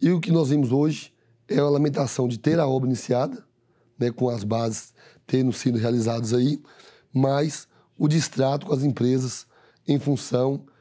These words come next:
do acréscimo de valor que as empresas acreditavam que deveria sofrer o contrato.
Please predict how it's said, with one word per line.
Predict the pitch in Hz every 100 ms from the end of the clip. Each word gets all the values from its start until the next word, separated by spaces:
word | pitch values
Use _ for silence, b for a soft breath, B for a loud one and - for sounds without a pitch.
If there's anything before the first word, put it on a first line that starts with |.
| b b
do | - 139
acréscimo | 131 131 131
de | 127
valor | 131 120 120
que | 143
as | 135
empresas | 131 117 123 127 180 _ b b _ -
acreditavam | 143 143 139 147 127 131 139
que | 190
deveria | 143 131 123 139
sofrer | - 139 - 120
o |
contrato. | 147 131 110 113 -